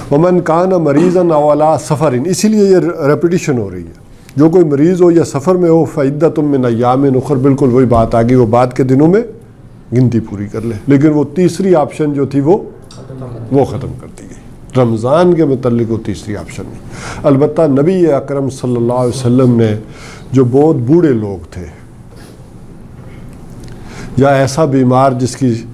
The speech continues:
शफा की उम्मीद नहीं है,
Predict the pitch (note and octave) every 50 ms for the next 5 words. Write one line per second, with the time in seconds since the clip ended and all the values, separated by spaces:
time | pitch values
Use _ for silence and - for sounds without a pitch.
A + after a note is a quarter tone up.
0 | - - - - - - - - - - A2 - A#2+ A#2+ B2 A#2 D3 D#3+ F#3 F3+
1 | - - - - - - - - - B2+ B2 B2 A#2+ A#2 A2+ G2+ G2+ G2+ G2 F#2
2 | F2+ F2+ F2+ F2+ F2 F2 F2 - -